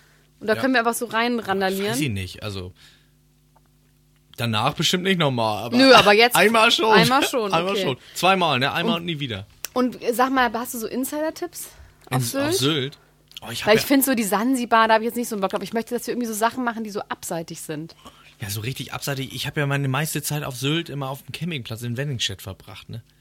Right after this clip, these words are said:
Speaker 2: Das ist schon richtig geil
Speaker 1: Ich hab
Speaker 2: da.
Speaker 1: eine geile Prominentengeschichte. Ich weiß, hab ich die schon mal erzählt mit dem Sohn von, ähm, Struck, unserem ehemaligen Verteidigungsminister?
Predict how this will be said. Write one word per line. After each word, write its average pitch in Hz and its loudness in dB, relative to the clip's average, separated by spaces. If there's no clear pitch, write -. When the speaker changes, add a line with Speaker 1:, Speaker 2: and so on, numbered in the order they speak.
Speaker 2:
Das 117 -8
ist - 0
schon 143 -6
richtig 143 -10
geil 127 -6
Speaker 1:
Ich 95 -6
hab 50 -8
Speaker 2:
da. - -12
Speaker 1:
eine 175 -4
geile 180 -10
Prominentengeschichte. 175 -8
Ich - -20
weiß, 165 -12
hab 170 -12
ich 175 -16
die 180 -16
schon 190 -10
mal 180 -8
erzählt - -14
mit 170 -14
dem 170 -6
Sohn 160 -10
von, 170 -10
ähm, 160 -8
Struck, - -12
unserem 180 -8
ehemaligen 180 -6
Verteidigungsminister? 208 -14